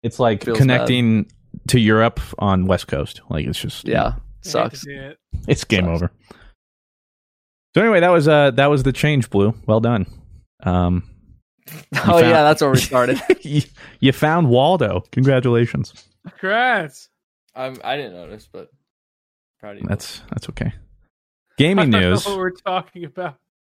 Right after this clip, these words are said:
Speaker 1: I was gonna bring it up a little while ago 'cause we were talking about, well, it's kind of poignant that we were talking about lag, 'cause we go back to lag when we were talking about the Nintendo Switch and Smash.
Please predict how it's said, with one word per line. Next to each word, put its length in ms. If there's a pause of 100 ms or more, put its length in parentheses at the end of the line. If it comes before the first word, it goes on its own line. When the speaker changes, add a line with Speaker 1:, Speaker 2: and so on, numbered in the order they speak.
(220)
Speaker 1:
I 100
was 140
gonna 180
bring 160
it 60
up 160
a 40
little 180
while 200
ago 320
'cause 180
we 100
were 60
talking 300
about, 200
well, 200 (320)
it's 180
kind 220
of 160 (680)
poignant 400 (640)
that 80
we 80
were 60
talking 260
about 200
lag, 500 (960)
'cause 100
we 80
go 160
back 480
to 120
lag 420
when 140
we 100
were 60
talking 340
about 240
the 80
Nintendo 440
Switch 460
and 160
Smash. 580